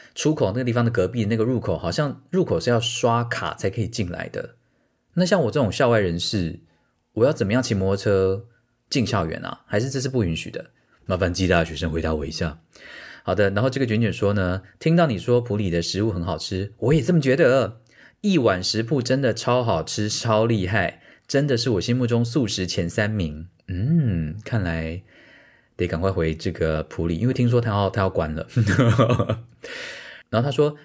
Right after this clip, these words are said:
然后还有一家应该很少人知道，是一家私厨的蔬食无菜单料理，超厉害的，叫做，哎呀，餐厅。括号，如果有幸被念回信的话，这个餐厅可以不要念吗？因为太胖以后订不到了。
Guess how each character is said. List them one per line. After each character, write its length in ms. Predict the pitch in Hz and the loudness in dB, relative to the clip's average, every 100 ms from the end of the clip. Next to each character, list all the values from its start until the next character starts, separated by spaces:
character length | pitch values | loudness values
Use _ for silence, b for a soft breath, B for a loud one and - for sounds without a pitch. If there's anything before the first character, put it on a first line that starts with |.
| - | -2
然 120 | 123 | 2
后 80 | 175 | 4
还 80 | 165 | 4
有 60 | |
一 80 | 113 | 4
家 160 | 117 135 | 2 0
应 80 | 135 | 2
该 80 | |
很 140 | 123 107 | 0 0
少 160 | 101 | 0
人 160 | 80 82 | 0 -4
知 100 | 92 | -4
道， 220 | 101 85 | -2 -2
是 180 | 85 135 | -2 0
一 60 | 127 | 2
家 220 | 123 120 | 2 2
私 260 | 117 143 | 0 -2
厨 240 | 139 - 85 | -2 -2 0
的 180 | 95 85 | 2 2
蔬 300 | - 139 143 | 0 0 0
食 260 | - 92 | 0 -2
无 240 | 92 92 104 | -2 -2 -4
菜 300 | - - 120 | -4 -2 0
单 220 | 107 107 | 0 0
料 160 | 113 85 | 0 -2
理， 180 | - - | -8 -8
超 280 | - 160 | 0 2
厉 160 | 165 156 | 4 2
害 180 | 156 139 | 4 2
的， 140 | 92 | 2
叫 180 | 85 143 | 2 0
做， 320 | 120 139 92 B B B B - | 4 4 4 B B B B -12
哎 380 | - 175 165 143 | 0 4 4 6
呀， 600 | 117 117 139 156 143 104 | 6 4 4 4 4 2
餐 340 | 107 123 110 113 | 2 2 2 2
厅。 440 | 117 101 104 117 - - | 0 0 0 -4 -12 -2
括 160 | 151 | 0
号， 280 | 120 117 - B - | 2 2 -2 B -2
如 100 | 127 | 2
果 160 | 139 | 4
有 100 | 98 | 4
幸 240 | 82 - 120 | 0 0 2
被 140 | 127 | 2
念 160 | 123 107 | 2 2
回 140 | 92 | 2
信 120 | 90 | 0
的 120 | 107 95 | 0 2
话， 80 | |
这 180 | 98 139 | 0 0
个 100 | 117 | 0
餐 220 | 101 123 | 0 0
厅 100 | 120 | 0
可 80 | 117 | 0
以 60 | 101 | 0
不 80 | 95 | 2
要 80 | |
念 180 | 98 104 | 2 0
吗？ 340 | 85 80 82 - B B | 0 -2 -4 -8 B B
因 80 | 135 | -4
为 40 | |
太 140 | 131 131 | 0 0
胖 120 | 120 | 2
以 60 | 95 | 0
后 60 | |
订 180 | 98 92 | 0 0
不 60 | 82 | 0
到 180 | 87 - | 0 0
了。 240 | 82 123 | -4 -12